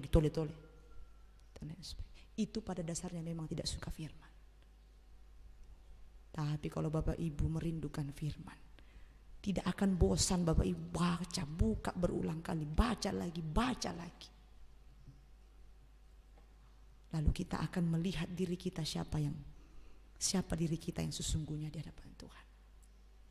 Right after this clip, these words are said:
Hendaknya prinsip seperti itulah,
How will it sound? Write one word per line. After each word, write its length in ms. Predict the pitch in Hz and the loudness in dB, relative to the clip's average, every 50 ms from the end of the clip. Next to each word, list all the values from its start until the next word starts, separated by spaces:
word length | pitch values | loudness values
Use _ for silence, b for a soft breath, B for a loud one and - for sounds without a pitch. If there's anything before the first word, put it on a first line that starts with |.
| - - - - - - - - - - - B B B B B B B B B B B - | -20 -20 -20 -20 -20 -20 -20 -20 -20 -20 -20 B B B B B B B B B B B 6
Hendaknya 560 | 226 220 214 196 214 220 220 - 247 233 220 214 - | 8 8 8 8 8 6 4 4 4 4 4 4 0
prinsip 720 | - - - - 311 285 262 269 262 226 - - 262 262 | 2 8 10 10 10 10 10 8 6 6 6 6 8 8
seperti 480 | - 247 226 - 247 254 - - 135 143 | 8 8 8 6 4 4 4 6 6 6
itulah, 320 | - - - 117 107 104 | 6 6 4 2 2 0